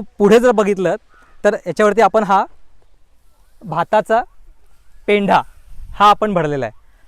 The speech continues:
हा साधारण एक ते दोन वर्षामध्ये कुजतो. सगळ्यात शेवटी ह्याच्यामध्ये आपण ही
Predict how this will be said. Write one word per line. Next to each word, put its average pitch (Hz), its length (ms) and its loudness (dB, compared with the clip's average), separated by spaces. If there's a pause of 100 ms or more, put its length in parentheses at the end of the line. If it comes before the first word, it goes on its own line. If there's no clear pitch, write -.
(160)
हा 202 100 0
साधारण 214 300 0
एक 220 160 -4
ते 226 60 -6
दोन 214 120 0
वर्षामध्ये 196 420 -4
कुजतो. - 380 -8 (360)
सगळ्यात 156 220 -4
शेवटी 190 380 -4 (300)
ह्याच्यामध्ये 196 440 -6
आपण 202 340 -2 (120)
ही 196 340 -8